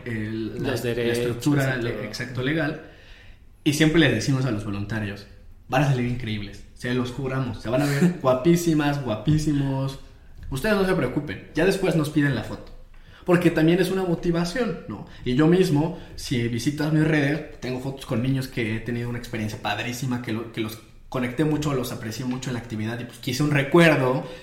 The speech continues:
Speaker 1: y me tomé una foto y la subí a mi, pues, es importante, ¿no?
Speaker 2: Claro.
Speaker 1: No es tanto como un, una vitrina de trofeos, sino como un álbum de memorias.
Speaker 2: Ajá.
Speaker 1: Pero aún para quien fuera una vitrina de trofeos,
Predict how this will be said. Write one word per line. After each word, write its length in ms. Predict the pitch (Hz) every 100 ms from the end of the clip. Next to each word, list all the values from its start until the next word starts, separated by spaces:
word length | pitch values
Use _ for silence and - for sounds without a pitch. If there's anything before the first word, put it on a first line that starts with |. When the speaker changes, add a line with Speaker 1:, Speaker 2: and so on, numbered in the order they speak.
| - 123
Speaker 1:
y 200 | 117 107 117
me 160 | 117
tomé 200 | 123 120
una 140 | 123 131
foto 320 | 143 135 135
y 20 |
la 100 | 117
subí 160 | 110 113
a 40 |
mi, 120 | 117 117 - -
pues, 160 | 135 117
es 140 | 117
importante, 580 | 139 151 156 165 185 143
¿no? 200 | 104 135 -
Speaker 2:
Claro. 240 | 123 107 -
Speaker 1:
No 180 | 151 185
es 180 | 190 -
tanto 540 | 196 185 160 165 - - - - - - _ _ _ _ -
como 320 | 147 131 135
un, 720 | 139 143 143 147 147 151 151
una 160 | 165 160
vitrina 400 | 131 151 147 143
de 120 | 117
trofeos, 680 | 107 101 120 156 185 - - - -
sino 240 | - 123 120
como 160 | 117
un 140 | 120 123
álbum 240 | 123 113
de 120 | 107 104
memorias. 520 | 101 101 101 - - - -
Speaker 2:
Ajá. 200 | 135 190
Speaker 1:
Pero 200 | 135 139
aún 300 | 160 214 214
para 260 | 214 160
quien 180 | - 123
fuera 220 | 123 160 190
una 140 | 185
vitrina 440 | 123 113 127 127
de 100 | 123
trofeos, 800 | 107 104 113 120 147 - - -